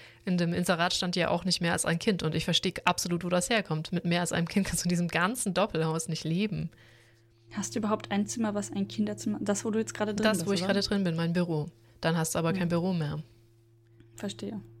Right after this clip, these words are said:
Speaker 1: Also
Speaker 2: Das fällt ja dann auch für so Leute wie uns, die hauptsächlich zu Hause arbeiten, äh, wollen,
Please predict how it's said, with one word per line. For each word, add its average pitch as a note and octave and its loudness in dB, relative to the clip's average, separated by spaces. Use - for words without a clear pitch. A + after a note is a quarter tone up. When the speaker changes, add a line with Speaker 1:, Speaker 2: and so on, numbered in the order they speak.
Speaker 1:
Also D#3+ -2
Speaker 2:
Das G3+ -10
fällt G3+ -2
ja G3+ 2
dann F#3+ 0
auch G3 -2
für - -2
so F#3 -2
Leute G3 0
wie G3 -2
uns, G3+ 0
die G3+ -2
hauptsächlich G3+ -4
zu - 0
Hause G3 0
arbeiten, F#3 0
äh, F#3+ 0
wollen, G3 2